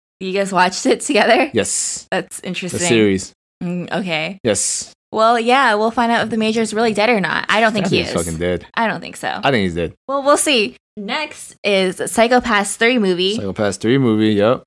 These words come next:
Speaker 1: Yeah, that I'm looking forward to.
Speaker 2: Yeah, I'm looking forward to it too. Just to see what happens to my girl.
Speaker 1: I actually watched the first movie, so that was interesting. I wa-, I wanted to see a little more of Kogami and Tsunomori, so that was nice.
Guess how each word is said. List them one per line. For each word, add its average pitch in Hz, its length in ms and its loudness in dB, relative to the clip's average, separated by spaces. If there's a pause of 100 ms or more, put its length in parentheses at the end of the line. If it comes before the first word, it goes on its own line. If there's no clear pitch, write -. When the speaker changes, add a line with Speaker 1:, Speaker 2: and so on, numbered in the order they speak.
Speaker 1:
Yeah, 185 220 0
that 226 460 0
I'm 202 240 -4
looking 196 180 -10
forward 185 340 -10
to. 185 420 -10 (160)
Speaker 2:
Yeah, 101 180 0
I'm 135 100 0
looking 113 180 0
forward 92 240 -6
to 90 120 -8
it 85 100 -12
too. 87 220 -8 (480)
Just - 140 4
to - 60 -4
see 175 140 4
what 151 140 6
happens 139 360 0
to 123 100 -4
my 110 140 -2
girl. 113 460 0
Speaker 1:
I 233 140 2
actually 247 380 2
watched 208 380 2
the 165 280 -2
first 180 400 -2
movie, 156 600 -6
so 175 260 0
that 180 140 2
was 196 120 2
interesting. 160 580 -6
I 170 140 0
wa-, 196 220 2
I 202 80 4
wanted 220 240 4
to 220 60 -2
see 233 180 -2
a 220 60 2
little 240 200 4
more 226 300 4
of 220 100 -2
Kogami 208 500 0
and 196 360 -2 (360)
Tsunomori, 196 600 0
so 185 400 0
that - 200 0
was 202 160 -6
nice. 175 560 -4